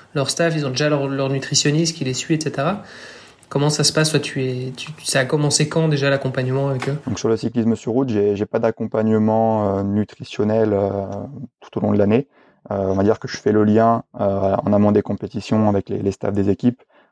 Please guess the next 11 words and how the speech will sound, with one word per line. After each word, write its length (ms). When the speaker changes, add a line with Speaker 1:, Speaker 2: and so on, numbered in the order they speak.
Speaker 2:
comme, 240
euh, 220
comme 180
au 60
dernier 240
championnat 400
du 80
monde, 240
euh, 120
sur 200
route, 260